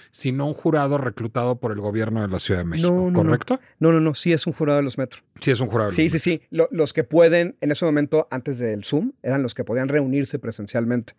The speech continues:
Speaker 2: Ahora ya como, como es en Zoom, ya pueden entrar, este, todos. Pero sí, no es el jurado. Es el único premio por el cual no votan de forma anónima, sino que sí se colegia un poco y hay una discusión.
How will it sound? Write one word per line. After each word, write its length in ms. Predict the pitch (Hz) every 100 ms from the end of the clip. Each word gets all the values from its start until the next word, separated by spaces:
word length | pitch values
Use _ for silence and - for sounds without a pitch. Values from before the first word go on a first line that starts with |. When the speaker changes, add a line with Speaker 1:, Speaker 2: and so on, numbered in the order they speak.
| -
Speaker 2:
Ahora 280 | 117 139 135
ya 160 | 131
como, 340 | - 123 113 110
como 200 | 117 117
es 120 | -
en 80 | 139
Zoom, 220 | 156 202
ya 160 | 113
pueden 280 | 107 107 101
entrar, 380 | 95 98 101 101
este, 480 | 110 - - 110 110 -
todos. 280 | 120 107 -
Pero 160 | 135 131
sí, 200 | 175 202
no 120 | 208
es 140 | 202
el 60 | 214
jurado. 320 | 160 143 147
Es 180 | 180 -
el 180 | - 190
único 300 | 202 214 -
premio 300 | 180 170 160
por 120 | 156
el 140 | 131
cual 320 | 123 143 143 156
no 360 | 147 143 143
votan 400 | 135 139 127 135
de 100 | 123
forma 280 | 117 127 131
anónima, 340 | 127 127 135 127
sino 280 | 127 113
que 100 | -
sí 100 | 110
se 180 | 127 -
colegia 400 | - 113 120 139
un 80 | 127
poco 280 | 123 110 143
y 80 | 127
hay 80 |
una 160 | 127 120
discusión. 480 | 107 - - 101